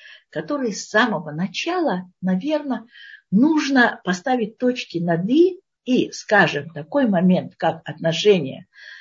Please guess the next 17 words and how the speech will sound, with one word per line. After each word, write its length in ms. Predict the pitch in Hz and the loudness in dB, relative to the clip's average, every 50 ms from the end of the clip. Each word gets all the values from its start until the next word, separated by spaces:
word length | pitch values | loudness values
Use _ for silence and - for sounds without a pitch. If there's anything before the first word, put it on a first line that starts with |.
| - - _ _ | -20 -20 _ _
э, 580 | - 156 165 160 156 147 151 147 147 147 - - - | -2 0 2 2 2 0 -2 -4 -6 -8 -10 -10 -10
в, 300 | - - - 170 165 202 | -12 -10 -8 -4 2 4
э, 720 | 247 233 - 175 165 170 175 175 165 165 160 151 139 127 _ _ _ _ _ _ - _ | 4 4 4 2 0 0 -2 -2 -4 -4 -6 -8 -10 -16 _ _ _ _ _ _ -20 _
в 160 | _ - - | _ -16 -6
такой 320 | - 170 165 - - 214 196 | -4 -4 -2 4 6 6 6
идеологической 800 | 180 208 202 214 233 254 262 285 254 - - - - - 165 | 8 6 8 8 8 6 6 4 0 0 -4 -6 -2 -4 -4
сфере, 600 | 165 - - - 247 226 185 151 143 135 - - _ _ _ - | -4 -4 -8 -2 2 4 4 4 2 -2 -12 -16 _ _ _ -18
отношения 760 | 156 156 160 156 170 175 - 240 220 190 170 151 143 139 - - | -18 -12 -6 -6 -4 -4 0 0 0 0 0 -4 -8 -10 -12 -14
с 120 | - 156 151 | -18 -14 -4
бабушками 720 | - 190 175 160 190 - - - _ - 131 127 135 123 | 0 2 2 2 0 -4 -14 -18 _ -16 -14 -14 -14 -14
и 40 | 160 | -10
дедушками, 720 | - 240 277 339 359 381 339 - - 403 392 381 392 403 427 415 _ _ _ - - - - - _ _ _ _ | -2 0 0 2 2 2 0 0 -6 -8 -8 -6 -8 -10 -10 -12 _ _ _ -20 -20 -20 -20 -20 _ _ _ _
тех, 520 | - - 294 277 - - - - - _ _ _ _ _ _ _ _ _ | -2 2 2 2 2 0 -4 -12 -16 _ _ _ _ _ _ _ _ _
э, 200 | - 156 170 165 | -4 -2 -2 -2
мам 360 | 170 175 214 247 233 190 165 - | 2 2 4 4 4 2 2 -2
и 80 | 196 190 | -4 -4
пап, 400 | 185 - 214 170 - - - - | 0 0 0 0 0 -2 -8 -20